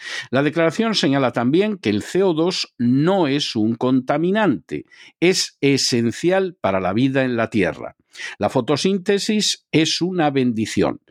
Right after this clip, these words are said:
Más C O dos es beneficioso para la naturaleza, reverdece la tierra y el C O dos adicional en el aire ha promovido el crecimiento de la biomasa vegetal mundial. También es bueno para la agricultura, ya que aumenta el rendimiento de los cultivos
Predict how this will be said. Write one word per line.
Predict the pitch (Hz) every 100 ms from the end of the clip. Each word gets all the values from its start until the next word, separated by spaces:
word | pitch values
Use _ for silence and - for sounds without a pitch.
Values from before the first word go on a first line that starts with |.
| - - -
Más | 117 147 -
C | 131
O | 113
dos | 135 226 220 - -
es | 110 117
beneficioso | 117 110 113 104 160 185 185 180
para | - 98
la | 95
naturaleza, | 92 92 104 113 156 180 202 233 - - -
reverdece | 113 120 123 120 107 117 165 175 - 90
la | 92
tierra | - 151 160 185 233 - - 139
y | 120
el | 135
C | 127 220
O | 220
dos | 170 -
adicional | 123 120 120 135 160
en | 135
el | 120
aire | 151 165 190 196 -
ha | 143 -
promovido | 127 123 120 123 208 156
el | 120 107
crecimiento | 175 185 127 113 143 147 143 156 160 - _
de | 101 104
la | 104 104
biomasa | 131 185 123 120 123 - 135
vegetal | 95 104 82 104 98
mundial. | 104 110 143 120 - _ _ - _
También | - 110 139 160
es | 139
bueno | 120 170 202 214
para | - 117
la | 123
agricultura, | 131 131 151 151 240 233 104
ya | 98 131 135
que | 113
aumenta | 110 120 202 185 143
el | 104 104
rendimiento | 156 175 135 123 113 95 98
de | 113
los | 165 -
cultivos | 110 104 147 143 139 -